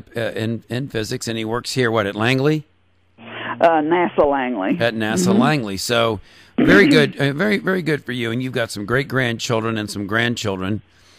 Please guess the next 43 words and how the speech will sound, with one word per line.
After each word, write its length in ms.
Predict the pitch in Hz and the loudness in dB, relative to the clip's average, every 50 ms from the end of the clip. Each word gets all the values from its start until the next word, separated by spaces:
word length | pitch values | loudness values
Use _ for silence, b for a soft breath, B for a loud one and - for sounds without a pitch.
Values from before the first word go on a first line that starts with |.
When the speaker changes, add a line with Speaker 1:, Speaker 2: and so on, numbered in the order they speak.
| b b b b | b b b b
Speaker 1:
So 320 | - - - 120 117 110 110 | -16 -6 -2 -2 -2 -2 0
good 180 | 101 135 135 - | 0 0 0 0
for 120 | - 135 | -2 -4
you 320 | 139 135 139 131 117 104 98 | -2 0 0 0 0 0 -2
with, 280 | 101 101 95 - - | -4 -6 -8 -6 -4
uh, 200 | 107 104 101 98 95 | -4 -2 -2 -2 -4
you 120 | 98 104 | -4 -6
know, 200 | 101 95 95 92 - - - - - - | -6 -6 -8 -10 -12 -16 -20 -20 -18 -14
raising, 640 | 101 101 98 104 107 117 107 101 110 107 104 101 | -12 -6 -4 -2 -2 -2 -2 -2 -4 -4 -4 -4
uh, 200 | 101 98 98 95 | -4 -4 -4 -6
this 280 | 92 90 101 101 95 - - | -6 -6 -6 -8 -8 -8 -12
son, 500 | - - - 113 104 104 104 117 117 - - | -14 -10 -8 -6 -4 -4 -4 -4 -6 -6 -6
um, 300 | 101 95 92 95 92 - - - - - - | -8 -8 -6 -8 -10 -12 -14 -16 -18 -12 -8
under 280 | 101 101 98 98 101 98 | -8 -6 -6 -6 -8 -6
very, 400 | 92 107 104 104 104 101 101 101 | -6 -4 -4 -4 -4 -4 -4 -4
uh, 200 | 98 98 95 90 87 - b b b b b b b b b b b b _ | -4 -4 -4 -6 -8 -14 b b b b b b b b b b b b _
I'm 140 | - 98 101 | -8 -8 -6
sure, 240 | 95 - - 104 101 | -6 -4 -4 -4 -4
difficult 500 | 92 87 104 98 - 98 - 107 107 - | -2 -4 -6 -6 -6 -8 -8 -8 -8 -4
circumstances 720 | - 120 - - 117 107 - - 101 92 90 - 95 90 | -4 -4 -4 -4 -6 -10 -8 -6 -6 -6 -6 -6 -8 -8
your 160 | 85 95 95 95 | -6 -6 -6 -4
whole 260 | 98 104 101 101 95 | -4 -4 -4 -2 0
life. 340 | 104 117 120 104 95 - B B B B B B B | 0 0 0 0 -2 -8 B B B B B B B
We've 180 | 113 120 123 135 | 0 0 2 2
only 200 | 165 196 190 156 | 2 2 2 2
got 160 | - 143 127 | 2 0 0
a 40 | 120 | 0
couple 280 | - 139 - - 113 127 | -2 -4 -4 -4 -4 -4
more 300 | 123 120 127 127 123 120 | -2 -2 -2 0 0 0
minutes 320 | 120 131 147 143 - - | 0 -2 -2 -2 -4 -8
to 120 | - 120 | -12 -8
go 140 | 101 113 110 | -4 -4 -4
to 100 | 98 101 | -4 -2
break. 300 | 90 117 127 127 117 - | 0 2 2 2 2 -2
If 120 | 107 - - | -6 -6 -6
you've 140 | 110 113 113 | -6 -6 -4
just 220 | 160 160 - - | -4 -6 -6 -6
joined 360 | - 113 113 127 135 127 117 | -6 -6 -4 -4 -4 -4 -4
us, 300 | 107 98 98 98 - - - - | -6 -8 -8 -8 -10 -10 -8 -8
um, 340 | 101 101 101 98 95 - - | -6 -6 -6 -6 -8 -10 -8
I'm 160 | - 104 107 | -6 -6 -4
George 300 | 98 101 101 104 101 - 98 | -4 -4 -4 -4 -4 -6 -6
Yates. 400 | 101 104 107 110 - - - | -4 -4 -4 -4 -6 -10 -14